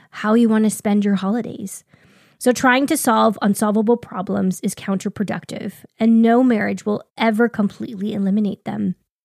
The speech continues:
That's not the goal either. Instead, discussing the issues can provide you and your spouse a great opportunity for understanding and growth on both your parts.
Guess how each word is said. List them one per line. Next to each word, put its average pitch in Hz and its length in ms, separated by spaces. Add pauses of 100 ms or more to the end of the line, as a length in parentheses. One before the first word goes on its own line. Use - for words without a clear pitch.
That's 202 180
not 202 180
the 196 80
goal 185 220
either. 196 440 (680)
Instead, 226 640
discussing 233 560
the 262 160
issues 214 380
can 202 180
provide 208 460
you 208 160
and 226 100
your 240 100
spouse 185 400
a 214 60
great 196 320
opportunity 190 680
for 196 260
understanding 190 800
and 196 180
growth 196 440
on 196 100
both 175 260
your - 120
parts. - 500